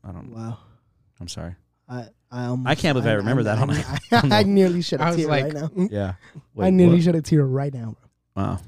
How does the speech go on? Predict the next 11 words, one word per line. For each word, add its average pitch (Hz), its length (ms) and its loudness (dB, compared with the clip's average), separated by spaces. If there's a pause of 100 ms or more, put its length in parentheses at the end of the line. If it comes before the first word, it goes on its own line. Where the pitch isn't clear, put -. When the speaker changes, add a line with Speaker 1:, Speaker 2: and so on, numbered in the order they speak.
(340)
Speaker 2:
Wow. 117 240 -10 (960)
That's 151 120 -6
Speaker 1:
Yeah. 95 80 -2
Speaker 2:
insane. 110 340 -6 (320)
Speaker 1:
Yeah, 123 200 2
I, 101 140 0 (140)
I 113 100 0
don't 104 140 0
know. 90 200 -6
I 104 80 -6
just, 98 280 -8